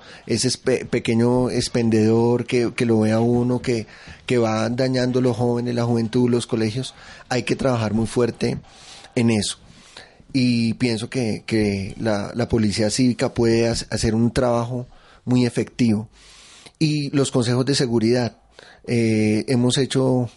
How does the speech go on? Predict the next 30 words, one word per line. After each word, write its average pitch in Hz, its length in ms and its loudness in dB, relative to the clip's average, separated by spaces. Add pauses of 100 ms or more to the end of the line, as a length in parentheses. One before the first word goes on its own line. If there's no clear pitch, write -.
digamos, 107 420 0
en 117 100 0
este, 113 560 0
en 113 80 0
estos 113 320 -2
dos 120 240 2
mesecitos, 113 760 -6 (560)
hemos 113 340 0
hecho 120 480 2
dos 120 280 0
consejos 117 460 -4
o 113 100 -4
tres 110 340 -2
en 120 120 -2
diferentes 113 440 0
localidades 110 640 -2
que 127 120 -4
yo 110 120 0
he - 20 0
buscado 117 380 -2
generar, 110 400 -2
acercarme 110 540 -2
a - 20 0
la 117 160 0
comunidad, 107 520 -2 (400)
y 123 60 -4
la 127 140 0
comunidad 107 440 0
sí - 200 -2
quiere, 147 320 -2